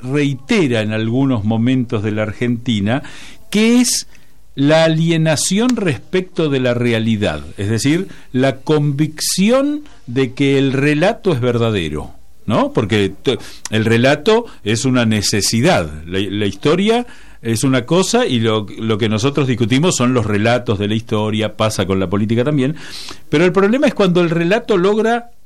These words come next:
desanclarse de la realidad, y entonces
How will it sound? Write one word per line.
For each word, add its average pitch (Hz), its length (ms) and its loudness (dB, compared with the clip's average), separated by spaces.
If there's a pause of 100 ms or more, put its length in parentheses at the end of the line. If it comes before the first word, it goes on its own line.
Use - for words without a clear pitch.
desanclarse 143 1120 2
de 104 140 0
la 107 140 2
realidad, 156 560 0 (280)
y 143 120 0
entonces 147 580 0